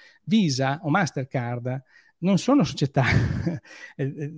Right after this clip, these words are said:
che, eh, eh, emettono credito, sono società, eh, di telecomunicazioni.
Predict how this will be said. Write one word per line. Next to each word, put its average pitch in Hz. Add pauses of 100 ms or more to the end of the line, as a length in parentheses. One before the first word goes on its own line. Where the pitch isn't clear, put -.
(100)
che, 156
eh, 147
eh, 147
emettono 151
credito, 127
sono 202
società, 262
eh, 165
di 151
telecomunicazioni. 135